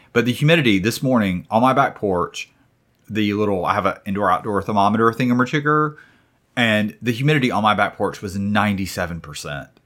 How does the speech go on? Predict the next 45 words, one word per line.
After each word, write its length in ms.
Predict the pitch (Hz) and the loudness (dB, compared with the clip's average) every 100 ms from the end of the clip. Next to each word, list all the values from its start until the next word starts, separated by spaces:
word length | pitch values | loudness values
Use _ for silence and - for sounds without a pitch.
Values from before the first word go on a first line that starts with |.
| _ _ | _ _
I 160 | 113 127 | -2 0
just, 420 | 117 92 - - _ _ _ _ _ _ _ _ _ _ _ _ _ | -2 -6 -8 -14 _ _ _ _ _ _ _ _ _ _ _ _ _
it's 300 | 143 - - - | 0 0 -4 0
eighty 240 | 190 143 | 2 2
degrees, 680 | 104 131 117 92 87 85 - | 2 2 4 2 0 -6 -10
but, 420 | 101 107 101 - _ _ | -2 0 0 -2 _ _
like, 180 | 117 110 | -4 -2
just 220 | 113 123 | -2 0
now, 220 | 123 107 | 2 2
I'm 60 | 92 | 2
sure 160 | 95 107 | 0 -2
you 140 | 95 | -4
could 100 | 85 | -4
hear 160 | 98 90 | -2 -2
the 80 | |
air 160 | 90 127 | 0 0
conditioner 360 | 117 90 95 90 | 0 -4 -4 -2
running 220 | 92 90 | -2 -2
in 60 | |
the 60 | 87 | -2
background 520 | 95 - 95 87 85 | 0 0 0 -2 -2
because 160 | 95 - | -4 -4
I've 100 | 110 | 0
had 160 | 110 | 0
to 60 | 92 | -2
turn 200 | 104 92 | -4 -4
the 60 | 80 | 0
air 160 | 104 | 0
back 220 | 127 76 | 0 0
on, 320 | 78 85 87 - _ _ _ _ | -2 -4 -6 -10 _ _ _ _
because 440 | 107 117 95 - _ _ _ _ _ _ - | -4 -2 -2 -6 _ _ _ _ _ _ -4
if 160 | 123 127 | -2 0
not, 720 | 120 120 113 95 95 - - - | 0 2 2 0 -4 -8 -12 -4
I 80 | |
mean, 140 | 156 160 | 0 0
you, 160 | 156 | 0
you 160 | 151 160 | -2 0
need 160 | 170 143 | 2 2
a 60 | |
little 220 | 110 107 | 2 0
bit 140 | 90 80 | 0 -6
to 60 | |
keep 160 | - 107 | -8 -10
the 80 | 92 | 0
house 400 | 98 87 - | 0 0 -4